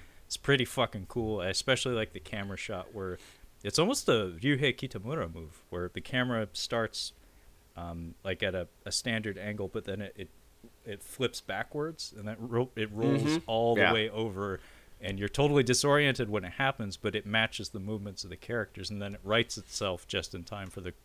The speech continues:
Speaker 1: the fight to continue. It's actually pretty fucking cool. Um, give them credit for that, but, um, yeah, they turn off the engines and stuff, and Godzilla,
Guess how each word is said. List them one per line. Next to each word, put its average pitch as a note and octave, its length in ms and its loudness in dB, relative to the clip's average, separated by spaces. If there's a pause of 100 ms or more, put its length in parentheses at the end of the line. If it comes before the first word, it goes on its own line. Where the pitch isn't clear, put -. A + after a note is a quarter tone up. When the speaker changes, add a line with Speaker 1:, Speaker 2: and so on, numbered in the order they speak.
(100)
Speaker 1:
the F#2 80 -4
fight G2 300 0
to - 80 -12
continue. F2 480 -10
It's F2+ 160 -4
actually - 340 2
pretty G2 200 0
fucking F2+ 340 -12
cool. F2 320 -6 (580)
Um, E2+ 240 -6 (140)
give A2 120 2
them G2 140 -4
credit F#2+ 300 -2
for - 100 -16
that, E2 400 -8
but, E2 160 -8 (560)
um, F2 320 -4
yeah, B2+ 180 10
they A2 120 4
turn C3+ 180 2
off B2+ 140 4
the G#2 100 -6
engines F#2+ 460 -4
and F#2 120 -6
stuff, E2+ 320 -4
and F2 140 -6
Godzilla, G2+ 460 2